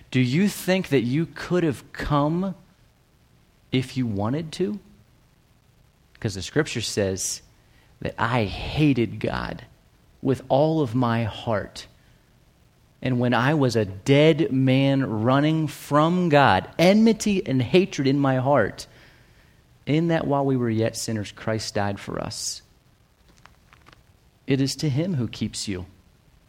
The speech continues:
period. Man, that should bring you encouragement.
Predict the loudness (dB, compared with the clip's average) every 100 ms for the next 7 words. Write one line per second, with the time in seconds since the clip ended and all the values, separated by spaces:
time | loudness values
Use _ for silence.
0 | _ -8 -4 -2 -4 -6 -12 -20 _ _
1 | _ _ _ _ _ _ _ _ _ _
2 | _ -10 -6 -6 -6 -6 -4 -4 -4 -4
3 | -4 -4 -6 -8 -10